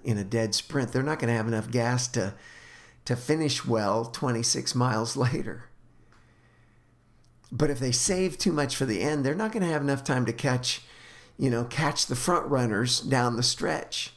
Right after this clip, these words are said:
So life in Jesus, it isn't a sprint, but neither is it a stroll. And so if you, we wanna run well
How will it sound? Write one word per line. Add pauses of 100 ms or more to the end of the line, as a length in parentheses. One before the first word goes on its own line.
(1500)
So
life
in
Jesus,
it
isn't
a
sprint,
but
neither
is
it
a
stroll. (540)
And
so
if
you, (380)
we
wanna
run
well